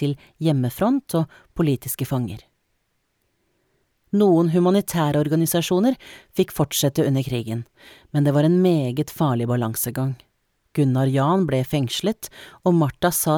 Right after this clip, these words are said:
senere til amerikanske studievenner at hun regnet med at Gestapo kunne komme igjen. Men hun gikk sterkt ut og truet nazistene med å legge ned hele virksomheten hvis de ikke fikk bevare sin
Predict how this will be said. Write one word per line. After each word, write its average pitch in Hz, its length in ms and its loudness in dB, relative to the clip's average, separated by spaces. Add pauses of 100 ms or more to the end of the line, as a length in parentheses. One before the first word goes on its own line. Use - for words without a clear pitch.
senere 131 400 -2
til 139 160 -2
amerikanske 139 720 -2
studievenner 131 760 -2 (420)
at - 300 -4
hun 170 180 4
regnet 143 320 0
med 135 160 0
at 127 140 -6
Gestapo 151 560 0 (340)
kunne 139 160 0
komme 127 300 -2
igjen. 104 160 -8 (580)
Men 143 160 2
hun 143 80 4
gikk 139 160 -4
sterkt - 320 -4
ut - 300 -2 (340)
og 160 160 -2
truet 143 320 0
nazistene 151 640 -2
med 151 160 2
å 143 80 2
legge 151 320 0
ned 139 160 -2
hele 139 380 0
virksomheten 131 720 -2 (260)
hvis - 160 -4
de - 160 -2
ikke 143 240 -4
fikk - 240 -6
bevare 139 480 0
sin 143 240 -2